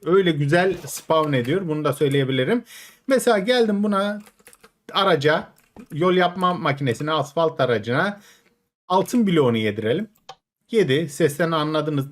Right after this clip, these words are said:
Tıkırt etti. Şimdi altın bloğu yedirdiğinizde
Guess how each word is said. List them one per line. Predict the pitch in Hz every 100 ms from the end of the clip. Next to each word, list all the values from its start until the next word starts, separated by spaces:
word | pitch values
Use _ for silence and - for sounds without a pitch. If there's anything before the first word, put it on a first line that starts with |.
| -
Tıkırt | - 196 180 -
etti. | 127 117 - 123 156 208 _ _ - _
Şimdi | - - 233 135 95 - _ _ _ _
altın | 190 226 220 285
bloğu | 240 202
yedirdiğinizde | 185 170 170 160 165 156 165 269